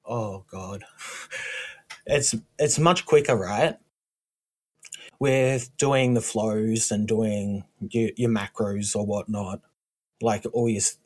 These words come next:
state, state type things in it. It does have a state machine functionality, sort of a bit like Pre-, Playmaker,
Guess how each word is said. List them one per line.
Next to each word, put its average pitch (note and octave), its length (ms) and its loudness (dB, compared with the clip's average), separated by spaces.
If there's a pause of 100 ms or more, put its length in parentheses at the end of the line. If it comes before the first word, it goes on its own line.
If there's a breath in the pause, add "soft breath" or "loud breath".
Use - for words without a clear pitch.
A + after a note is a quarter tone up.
state, A2 480 0 (220)
state A2 360 0
type G#2 280 -4
things G2 320 -6
in A2 100 2
it. G#2 220 -4 (260 loud breath)
It A#2+ 120 0
does D3+ 200 6
have E3 160 2
a D3+ 60 4
state A#2 420 0
machine A2+ 460 0
functionality, G#2 840 -2
sort C#3+ 460 2
of E3+ 140 4
a D#3 40 2
bit C3+ 260 0
like A#2+ 260 -2
Pre-, A2 220 -4 (180)
Playmaker, A#2 720 0